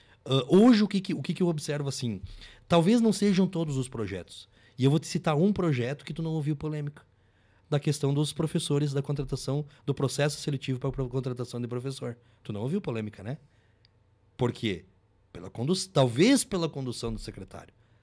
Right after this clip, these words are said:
Né? Não vou aqui, não quero julgar, não, não sei o que, que aconteceu nesse, ne-, nesse projeto do Banco do Empreendedor. Algumas coisas eu vi que houve algumas divergências, enfim.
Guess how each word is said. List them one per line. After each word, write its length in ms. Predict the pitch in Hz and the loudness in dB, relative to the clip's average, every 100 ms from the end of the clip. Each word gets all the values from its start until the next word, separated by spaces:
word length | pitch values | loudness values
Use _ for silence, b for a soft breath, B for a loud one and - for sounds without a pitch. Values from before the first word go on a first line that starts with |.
| b _ | b _
Né? 140 | 98 | -6
Não 140 | 107 104 | -4 -2
vou 160 | 107 | -2
aqui, 180 | 151 180 | 0 -2
não 140 | 135 120 | -2 -2
quero 200 | 147 170 | 0 0
julgar, 440 | 135 107 131 156 | -2 -4 -2 -2
não, 200 | 123 113 B B | -2 -4 B B
não 160 | - 131 | -2 -2
sei 200 | - 143 | 0 -2
o 40 | |
que, 80 | 156 | -2
que 80 | 143 | -6
aconteceu 480 | - 117 107 - 123 | -6 -6 -6 -6 -6
nesse, 380 | 113 - 104 92 B B 107 | -6 -8 -10 -12 B B -8
ne-, 140 | 104 | -6
nesse 220 | 101 104 | -6 -8
projeto 400 | - 101 110 113 | -8 -6 -4 -4
do 80 | 101 | -6
Banco 220 | 107 120 | -6 -6
do 60 | 107 | -6
Empreendedor. 280 | 110 104 135 | -6 -2 -2
Algumas 300 | 147 202 190 | 0 0 0
coisas 300 | 147 143 127 | -2 -2 -2
eu 100 | 131 | -2
vi 140 | 180 | -4
que 100 | 127 | -2
houve 120 | 117 | -4
algumas 220 | 120 120 | -4 -4
divergências, 640 | 123 131 139 135 170 170 113 | -6 -6 -6 -6 -8 -8 -12
enfim. 360 | 110 147 143 | -12 -10 -10